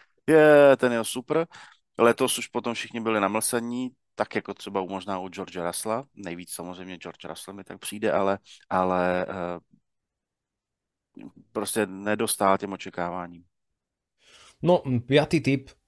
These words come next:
Speaker 2: a môj, eh, tretí bod, tu som mal takú šnúru, ktorá ale už bude o chvíľku pretrhnutá.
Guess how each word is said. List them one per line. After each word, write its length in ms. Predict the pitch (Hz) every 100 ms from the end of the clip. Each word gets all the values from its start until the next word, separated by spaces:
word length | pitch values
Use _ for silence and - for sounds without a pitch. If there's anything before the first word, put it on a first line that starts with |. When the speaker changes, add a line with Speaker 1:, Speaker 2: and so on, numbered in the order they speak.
| _ _ _ _ _ -
Speaker 2:
a 280 | 120 117 113
môj, 520 | 120 123 127 123 110
eh, 0 | - 110 107 104 101
tretí 280 | - 156 214 131
bod, 240 | 117 117 - _ _ - _ _ _ _ _ _ _ _
tu 80 | -
som 120 | 113
mal 40 | 98
takú 160 | 98 98
šnúru, 400 | - 110 101 101 _ _ _ _
ktorá 200 | - 98 95
ale 80 | 92 -
už 120 | 104
bude 160 | 110 104
o 40 |
chvíľku 240 | 101 113 98
pretrhnutá. 720 | 107 104 101 107 98 101